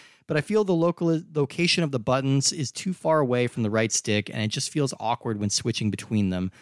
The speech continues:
Luckily, they corrected it with the Switch Pro Controller, which is far and away the best, one of the best controllers out there. In my, in my opinion anyway. A similar question, what are your guys' least favorite game controllers that you've used personally?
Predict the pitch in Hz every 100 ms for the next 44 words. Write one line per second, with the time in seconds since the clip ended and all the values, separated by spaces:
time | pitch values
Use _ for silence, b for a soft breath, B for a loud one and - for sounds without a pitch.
0 | b b b 165 208 214 185 160 - 143
1 | 131 139 120 110 110 - 127 - - 113
2 | 101 104 - 95 92 90 98 - 110 -
3 | 160 147 123 110 107 101 92 107 - -
4 | 120 113 101 101 - 110 110 98 90 -
5 | 123 135 - 87 78 85 B B B B
6 | - 147 185 226 185 - 135 120 113 95
7 | 95 90 80 80 82 101 - b b b
8 | b - 123 226 269 220 - 120 - 120
9 | 147 147 208 247 180 165 143 123 110 143
10 | 190 - 165 147 139 117 127 151 147 131
11 | 117 104 104 - 127 117 104 107 107 -
12 | - 151 - 95 82 -